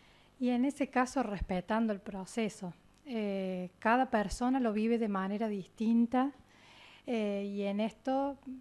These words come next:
es su manera y por supuesto que uno sabe que, que la expresión de lo que le pasa, de las emociones y, y, y el poder hablar ayudaría mucho, pero si él no quiere,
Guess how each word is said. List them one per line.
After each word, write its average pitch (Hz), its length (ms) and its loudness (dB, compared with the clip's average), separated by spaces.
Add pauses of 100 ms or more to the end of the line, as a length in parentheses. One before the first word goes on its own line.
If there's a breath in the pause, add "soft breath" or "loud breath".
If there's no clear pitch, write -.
(420)
es 240 200 -2
su - 240 0
manera 269 800 4
y 214 280 -2
por 208 180 -2
supuesto 220 340 -2
que 247 80 -4
uno 220 180 2
sabe 247 360 4
que, 202 360 -4
que 202 120 -2
la 190 100 0
expresión 254 880 6
de 240 100 4
lo 202 100 0
que 202 120 -4
le 190 80 0
pasa, 214 400 2
de 202 100 2
las 190 100 0
emociones 214 840 4
y, 208 40 2
y, 202 600 -4 (380 loud breath)
y 208 80 2
el 202 100 2
poder 226 380 6
hablar 277 580 6 (320 loud breath)
ayudaría 214 560 2
mucho, 247 440 4
pero 202 200 2
si 220 220 2
él 254 180 8
no 262 180 6
quiere, 277 640 4